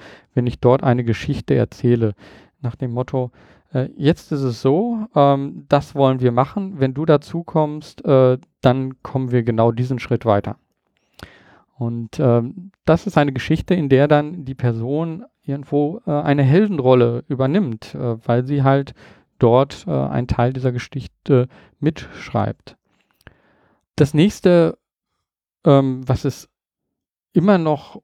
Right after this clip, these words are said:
unheimlich viel genutzt wird und was auch ein, ein großes Netzwerk einfach, äh, lokal, äh, ermöglicht, sind halt die Ehrenamtsagenturen.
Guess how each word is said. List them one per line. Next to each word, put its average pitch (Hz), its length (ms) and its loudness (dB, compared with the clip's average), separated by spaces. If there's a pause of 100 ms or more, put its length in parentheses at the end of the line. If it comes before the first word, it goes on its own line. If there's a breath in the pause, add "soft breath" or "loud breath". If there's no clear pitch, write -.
(140)
unheimlich 170 500 2
viel 143 180 -2
genutzt 131 480 -4
wird 123 280 4
und 117 280 -8
was 117 180 -4
auch 120 280 -4
ein, 113 340 -6
ein 139 140 -12
großes - 640 -4
Netzwerk 123 720 0
einfach, 117 580 -4
äh, 123 200 -2
lokal, 127 1200 0
äh, - 60 -6
ermöglicht, 117 680 0 (840 loud breath)
sind 139 440 2
halt 123 340 2
die 120 180 0
Ehrenamtsagenturen. 110 1120 -2